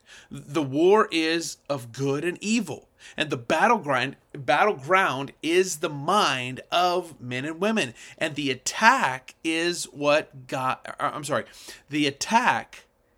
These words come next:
is what God set forth in the scriptures. That's what we're, what's being attacked. Mark chapter ten, verse six.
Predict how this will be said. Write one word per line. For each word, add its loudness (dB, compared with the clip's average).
is 0
what -2
God 0
set -4
forth -6
in -8
the -8
scriptures. -8
That's -4
what -6
we're, -6
what's -8
being -6
attacked. -4
Mark -4
chapter -4
ten, -8
verse -2
six. -4